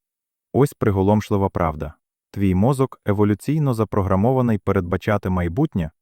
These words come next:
але коли він не може цього зробити, він впадає у паніку від невизначеності. Майбутнє — це єдиний час, який не існує,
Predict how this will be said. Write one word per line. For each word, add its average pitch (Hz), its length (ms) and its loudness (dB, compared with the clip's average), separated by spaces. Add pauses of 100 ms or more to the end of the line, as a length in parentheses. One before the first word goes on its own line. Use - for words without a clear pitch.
(240)
але 95 240 2
коли 123 280 2
він 107 200 2
не 98 80 2
може 104 300 2
цього 95 340 -2
зробити, 87 580 -2 (400)
він 139 200 0
впадає 110 600 0
у 92 100 -6
паніку 120 580 -2 (180)
від 101 200 -2
невизначеності. 90 920 -2 (640)
Майбутнє — 92 720 0 (280)
це 104 180 -2
єдиний 113 460 2
час, - 340 -2
який 110 320 -2
не 101 240 0
існує, 117 540 -4